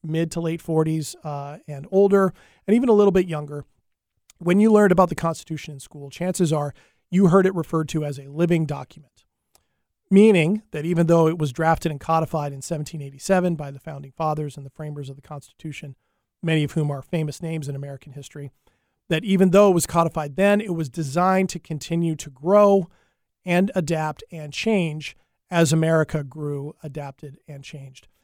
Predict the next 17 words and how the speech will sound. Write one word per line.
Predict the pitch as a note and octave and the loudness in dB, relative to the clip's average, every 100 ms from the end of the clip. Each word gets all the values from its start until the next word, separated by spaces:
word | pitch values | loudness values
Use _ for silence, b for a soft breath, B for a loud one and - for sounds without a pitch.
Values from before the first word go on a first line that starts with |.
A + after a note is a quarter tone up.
| _ _ _ - | _ _ _ 0
In | F3 | 0
particular, | F3+ - A#3 - G#3+ G3 | 0 4 4 6 4 4
it | |
would | E3+ | 0
do | D#3+ F#3 | 0 -2
so | - F#3 | 2 2
by | D#3+ D#3 | 2 -2
having | D3 D#3+ D#3 F3+ | -4 -2 -2 -4
amendments | D#3+ D#3 F#3 F#3+ F#3 F#3 - | -6 -2 0 2 0 -2 -8
added | E3 D#3 D#3+ | -12 -12 -14
to | - D#3+ D3+ - _ _ - | -10 -10 -10 -16 _ _ -8
the | |
Constitution | - D#3 D3 D3+ - G3+ - F#3 G#3+ - | -2 -2 -2 -6 0 0 2 2 0 -4
as, | E3 D#3 D#3 - - - | -6 -4 -6 -10 -16 -14
uh, | D3+ C#3+ C#3+ C#3+ _ _ | -12 -12 -16 -18 _ _
situations | - E3+ D#3+ D3+ - C3+ | -6 -4 -4 -8 -12 -4
dictated | G3+ G#3 - F#3 F#3 | 0 2 4 4 4